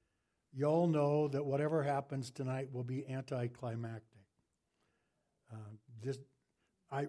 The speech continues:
I genuinely believe this, that this right here is the high point of the day.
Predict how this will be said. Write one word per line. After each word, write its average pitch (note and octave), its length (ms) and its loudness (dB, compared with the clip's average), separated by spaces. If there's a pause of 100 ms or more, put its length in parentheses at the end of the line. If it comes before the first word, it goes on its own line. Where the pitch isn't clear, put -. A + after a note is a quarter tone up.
I D#3 120 2
genuinely E3 640 2
believe C#3+ 420 0
this, A2 480 -6
that B2 220 -6
this C#3 300 -2 (120)
right C#3 320 2
here C3 520 -2
is A2+ 160 -8
the A#2+ 100 -12
high A#2+ 300 -8
point A#2 280 -10
of G#2+ 100 -18
the A2 160 -18
day. A#2+ 260 -16